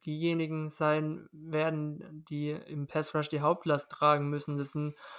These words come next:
Spieler, die bei vielen anderen Teams Rotationsspieler wären und jetzt eben bei uns starten. Ähm, ich denke mal, dass Spieler wie Rasheem Green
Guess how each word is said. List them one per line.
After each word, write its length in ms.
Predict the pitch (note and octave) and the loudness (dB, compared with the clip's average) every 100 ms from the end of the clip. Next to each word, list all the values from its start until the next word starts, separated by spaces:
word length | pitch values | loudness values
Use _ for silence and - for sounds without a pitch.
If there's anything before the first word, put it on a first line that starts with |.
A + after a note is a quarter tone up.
| - - | -18 -16
Spieler, 500 | - - D#3+ F3+ F3 | -16 -4 2 4 4
die 240 | D#3+ D#3+ | 2 0
bei 160 | D#3 D#3 | 4 2
vielen 340 | D3 D#3+ D#3 | 2 0 2
anderen 460 | - D#3+ E3+ E3 D#3+ | 2 0 2 2 -2
Teams 420 | - E3+ E3 - | -2 -2 -2 -2
Rotationsspieler 960 | D#3 D#3 D3 - F3+ G3+ - D#3 D#3 D3 | -2 -2 -4 -2 -2 -2 -2 0 2 0
wären 280 | D3 D3+ | 0 -2
und 180 | E3 D3+ | -2 -2
jetzt 220 | D3+ D3+ | -2 -2
eben 240 | - D3+ D3 | -4 -2 2
bei 100 | D3 | 2
uns 560 | E3 D#3+ F3 - - _ _ _ _ _ _ _ - | 4 2 0 -2 -14 _ _ _ _ _ _ _ -10
starten. 640 | - C#3 C#3+ C#3+ C#3 C3 - - _ | 6 10 10 8 -2 -6 -10 -20 _
Ähm, 520 | G3 C3+ C3 C3 C#3 F3 | -6 -2 -2 -4 -6 -10
ich 80 | D3+ | -6
denke 180 | C#3+ C#3 | -2 0
mal, 100 | C3+ | 2
dass 140 | C3+ | 0
Spieler 380 | - C#3 C#3 C#3 | 0 2 2 2
wie 200 | C3+ C3+ | 2 0
Rasheem 480 | C3+ C3 - C#3 C3+ | 0 -2 -2 -2 -2
Green 720 | C#3 C#3+ D#3 E3+ E3 D#3+ D3+ | 0 2 2 4 2 0 -4